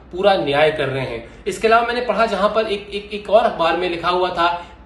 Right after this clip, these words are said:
"Keeping Gurukul Alive।" तो, आ, दादा, जब इस तरह के compliments मिलते हैं और जब इस तरह की जिम्मेदारियों वाले, आ, compliments मिलते हैं, तो, तो उसको किस तरीके से आप देखते हैं और क्या लगता है कि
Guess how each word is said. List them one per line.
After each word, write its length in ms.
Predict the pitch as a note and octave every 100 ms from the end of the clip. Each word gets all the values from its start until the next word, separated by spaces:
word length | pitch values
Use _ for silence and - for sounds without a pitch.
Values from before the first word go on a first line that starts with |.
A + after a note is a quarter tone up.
| G#3+
"Keeping 440 | A3+ A#3 A#3 F#3
Gurukul 560 | C3+ F3+ F#3 F#3+ F#3+ - C#3
Alive।" 280 | C#3 C3+ - - - -
तो, 120 | B3 B3+
आ, 380 | F#3+ F#3 E3+
दादा, 280 | D#3+ E3 B3+
जब 160 | B3+ A#3
इस 200 | - -
तरह 160 | G3
के 220 | A#3 C4 A3+ - - -
compliments 640 | D#3+ D#3 G#3 C#4 B3+ -
मिलते 240 | F#3 G3+
हैं 180 | F#3+ G3
और 140 | G#3+ G#3
जब 100 | G3+
इस 160 | -
तरह 140 | G#3 A3+
की 180 | A#3+ G#3
जिम्मेदारियों 680 | C#3+ C#3+ C#3+ D3 G#3 C#4
वाले, 320 | A#3 F#3+ F#3+ F#3 - - C#3+
आ, 240 | C#3 C#3+
compliments 520 | D#3 D#3+ E3+ F#3 E3+
मिलते 280 | F3 - F#3
हैं, 420 | G3 G3+ - -
तो, 80 | B3+ C4 - E3+ - -
तो 60 | -
उसको 240 | A3 D4
किस 320 | - C#4 -
तरीके 260 | B3+ B3 C#4
से 120 | A3+
आप 140 | F3+
देखते 400 | E3+ A#3 A3+ -
हैं 140 | G#3+ A#3+
और 240 | A#3 -
क्या 180 | A#3 A#3+
लगता 300 | G3 - A#3+
है 140 | A3+
कि 380 | A#3 C4 C4 -